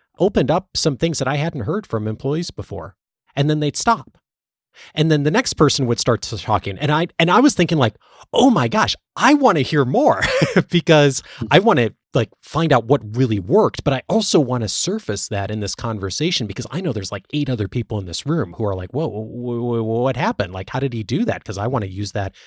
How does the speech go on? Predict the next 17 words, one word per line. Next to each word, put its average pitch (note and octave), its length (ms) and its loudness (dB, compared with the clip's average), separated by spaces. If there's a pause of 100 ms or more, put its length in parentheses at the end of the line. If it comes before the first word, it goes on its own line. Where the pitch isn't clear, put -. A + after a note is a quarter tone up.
(100)
with A#2 180 -2
my C#3 180 -2
team G2 220 -6
too." C#3+ 200 -4 (520)
And A#2+ 320 -2 (200)
the A#2 460 -2 (180)
phrase E3+ 840 0 (380)
that A#2+ 200 2
I B2+ 220 0
stumbled D3 680 0
upon G#2 320 -2
at F#2 120 -8
some B2+ 180 -4
point F#2 400 -6
was A2+ 220 -2
just - 300 -4
asking, G#2 520 -4